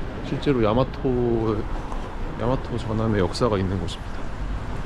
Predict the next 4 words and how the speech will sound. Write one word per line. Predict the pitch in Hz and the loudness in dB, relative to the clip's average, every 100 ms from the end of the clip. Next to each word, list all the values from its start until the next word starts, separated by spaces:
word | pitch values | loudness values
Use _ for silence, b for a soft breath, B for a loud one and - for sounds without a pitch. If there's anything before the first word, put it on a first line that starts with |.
| - - - - - - - - - | -4 -4 -4 -6 -4 -4 -4 -4 0
한국으로 | 185 220 220 180 | 2 4 6 4
따지면은 | 151 127 113 104 98 90 82 | 4 0 0 0 0 -2 -2
약간 | - - 87 73 - | -2 -2 -2 -2 -2
창원, | - 170 190 190 | 0 4 4 4